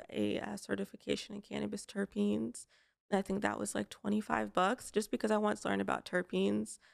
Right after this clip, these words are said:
Uh, the Cannabis Cutie has a Cannabis one oh one course on her website that just gives you a full breakdown of cannabis education and how it works as a plant and not just, like, consuming it and the business of it.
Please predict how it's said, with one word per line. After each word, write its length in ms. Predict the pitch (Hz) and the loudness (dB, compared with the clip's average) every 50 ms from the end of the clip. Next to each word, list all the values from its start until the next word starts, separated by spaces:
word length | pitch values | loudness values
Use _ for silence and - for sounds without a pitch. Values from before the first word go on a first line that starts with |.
| _ _ _ - | _ _ _ 4
Uh, 120 | 190 190 | 4 4
the 120 | 190 202 202 | 4 2 -2
Cannabis 460 | - - 208 196 196 196 202 202 - | -2 0 2 2 2 4 2 0 -2
Cutie 400 | - - - 185 180 190 190 196 | -4 -2 2 2 4 4 4 4
has 540 | 202 202 - 190 190 196 196 196 190 - - - - _ _ _ - | 2 2 2 2 4 2 2 -2 -4 -8 -12 -18 -20 _ _ _ 0
a 80 | 180 | 0
Cannabis 480 | 185 - - 190 180 185 190 202 196 - | 0 2 2 2 4 4 4 2 0 0
one 140 | - - - | -2 -2 -2
oh 80 | - | 0
one 240 | - 196 208 214 226 | 2 2 2 2 2
course 320 | 214 - 214 214 220 214 - | 2 2 2 2 2 2 0
on 80 | 214 | 0
her 180 | 190 196 208 214 | 2 4 4 4
website 560 | 208 202 202 - - - 208 - 208 208 208 - - - - _ _ | 4 2 2 0 0 2 2 4 4 2 0 -2 -8 -20 -20 _ _
that 80 | - 190 | 0 0
just 140 | 196 - - | 0 0 0
gives 220 | - 185 185 190 | 0 0 2 4
you 100 | 196 190 | 4 4
a 60 | 190 | 4
full 360 | 190 - - - 196 190 196 196 | 4 0 -2 2 4 4 4 4
breakdown 540 | 196 - 175 180 180 180 - 190 190 185 | 4 4 2 2 2 0 0 0 2 2
of 140 | 185 180 - | 0 -2 -4
cannabis 360 | - - 170 - - - 196 - - | -4 -4 -4 -4 -4 -6 -8 -8 -10
education 840 | 185 - 175 - - - - 175 - - 175 170 170 170 165 - - | -10 -8 -10 -10 -6 -4 -4 -2 -2 -4 -6 -6 -6 -6 -8 -8 -12
and 140 | - 180 180 | -12 -6 -4
how 180 | 180 180 180 | -2 0 0
it 100 | 180 - - | -2 -4 -2
works 400 | - 175 180 185 180 - - - - _ _ _ _ _ - | -2 0 0 0 -2 -6 -10 -14 -14 _ _ _ _ _ 2
as 120 | 170 165 165 | 2 2 2
a 40 | 170 | 0
plant 460 | - - - 170 165 165 165 170 - | -4 -4 -2 0 0 2 0 0 0
and 160 | 185 175 180 | 0 0 2
not 200 | 175 170 - - | 0 0 -2 -4
just, 280 | - - 180 - - - | -6 -8 -10 -10 -6 -4
like, 180 | 180 - - | -4 -4 -4
consuming 600 | - - 180 190 - - 175 170 165 165 170 170 | -8 -12 -14 -14 -12 -10 -8 -8 -6 -6 -6 -6
it 180 | 170 - - - | -8 -8 -8 -8
and 120 | 196 190 | -8 -8
the 60 | 185 196 | -8 -4
business 440 | - - 196 190 - - 196 - | -2 -2 -2 -2 -4 -8 -8 -6
of 220 | - - - 202 190 | -4 -4 -4 -2 0
it. 220 | 165 - - - | 0 0 -2 -2